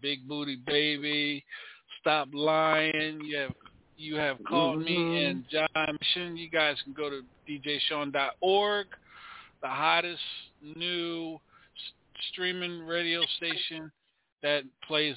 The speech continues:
Speaker 1: mix and, mix and variety music. So you get, you get Southern Soul on there, you get reggae, you get pop, you get R and B, you get a little bit of hip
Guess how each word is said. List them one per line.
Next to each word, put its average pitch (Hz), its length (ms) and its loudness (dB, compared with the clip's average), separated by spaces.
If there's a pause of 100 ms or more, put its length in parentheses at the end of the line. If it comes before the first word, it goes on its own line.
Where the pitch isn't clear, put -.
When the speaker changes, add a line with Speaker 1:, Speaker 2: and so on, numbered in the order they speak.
Speaker 1:
mix 156 320 0 (180)
and, 143 120 -6 (120)
mix 156 360 -4
and 139 160 -8
variety 135 500 0
music. 117 460 -4
So 120 60 -4
you 120 280 -4
get, 113 340 -2
you 127 120 -6
get 127 180 0
Southern 117 320 -4
Soul 180 220 2
on 180 160 0
there, 180 240 2
you 165 180 -4
get 147 300 -2 (260)
reggae, 175 680 4
you 175 240 -10
get 147 260 -4 (140)
pop, 180 340 2 (120)
you 156 140 -20 (100)
get 139 160 -6 (840)
R 160 220 2
and 139 160 -6
B, 170 260 -2
you 170 160 -12
get 151 160 -4
a 147 40 -8
little 156 160 -6
bit 147 160 -8
of 135 80 -6
hip 165 220 -4